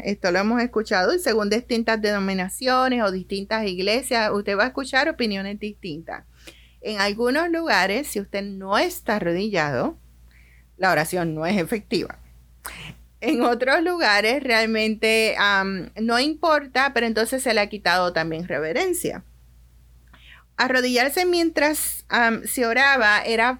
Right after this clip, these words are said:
poco común. De hecho, en la Biblia, los fariseos, los escribas oraban de pie. Eh, ya que la mayoría, pues, eh, o-, o-, oraban de pie. Nosotros tenemos, este, los relatos del Antiguo, del Antiguo Tes-,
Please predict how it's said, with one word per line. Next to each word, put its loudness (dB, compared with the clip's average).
poco 0
común. -2
De 0
hecho, -2
en 0
la 2
Biblia, 2
los 0
fariseos, 2
los 2
escribas 0
oraban 2
de -2
pie. -4
Eh, 0
ya 0
que 2
la 4
mayoría, 2
pues, 2
eh, 2
o-, -12
o-, 0
oraban 2
de -2
pie. 0
Nosotros -2
tenemos, -2
este, 0
los 0
relatos 0
del 2
Antiguo, 0
del -2
Antiguo -4
Tes-, -4